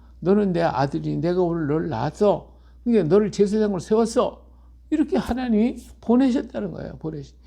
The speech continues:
이게 하나님이 절대적인 사랑으로 보내주셨어요. 그래서 예수님이 이 땅에 오셨거든요. 오셨는데 그분이 보니까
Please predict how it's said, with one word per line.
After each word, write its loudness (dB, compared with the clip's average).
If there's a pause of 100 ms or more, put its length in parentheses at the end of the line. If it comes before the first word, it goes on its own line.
(140)
이게 4
하나님이 0
절대적인 -8
사랑으로 0 (240)
보내주셨어요. 0 (480)
그래서 0
예수님이 -2
이 -16
땅에 -4
오셨거든요. -6 (400)
오셨는데 2 (260)
그분이 0
보니까 -2